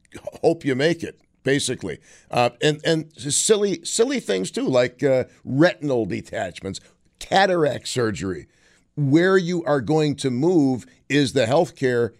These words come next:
any good? Now, supposedly, the healthcare is really good in Portugal, and it's really good in Spain.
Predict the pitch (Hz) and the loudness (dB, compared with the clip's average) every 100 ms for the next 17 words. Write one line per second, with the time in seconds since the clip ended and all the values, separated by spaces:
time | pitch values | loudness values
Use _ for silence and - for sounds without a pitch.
0 | _ 131 131 120 143 202 - _ - 131 | _ -2 0 2 4 2 0 _ -4 -2
1 | 127 131 - 214 311 247 92 65 76 - | 0 -2 0 2 2 0 -4 -6 -18 -20
2 | _ - 117 156 160 - 135 127 92 98 | _ -2 2 2 0 0 0 0 -4 -2
3 | 113 220 196 123 90 165 73 - - 120 | 0 4 2 2 0 0 -2 -6 -4 -4
4 | 135 151 - 101 82 92 _ _ - 151 | 0 -2 -2 -6 -6 -6 _ _ -2 0
5 | 151 101 147 208 185 113 113 107 - 131 | 0 0 2 4 4 2 0 -2 -4 -6
6 | 135 - 185 233 95 | -4 -2 2 2 0